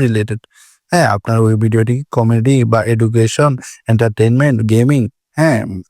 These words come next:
আরো অনেক ধরনের আছে। So একটা ক্যাটাগরি আপনি সিলেক্ট করে দিতে পারেন। So এই বি-, ওই ভিডিও রিলেটেড একটা ক্যাটাগরি আপনি সিলেক্ট করে দেওয়ার পরে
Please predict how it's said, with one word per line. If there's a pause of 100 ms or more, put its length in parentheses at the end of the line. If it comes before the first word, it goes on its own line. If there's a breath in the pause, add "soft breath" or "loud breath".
(120)
আরো
অনেক
ধরনের
আছে। (140)
So (200)
একটা
ক্যাটাগরি (160)
আপনি (120)
সিলেক্ট (100)
করে
দিতে
পারেন। (920)
So (140)
এই
বি-, (100)
ওই (100)
ভিডিও (120)
রিলেটেড (100)
একটা (380)
ক্যাটাগরি
আপনি
সিলেক্ট
করে
দেওয়ার
পরে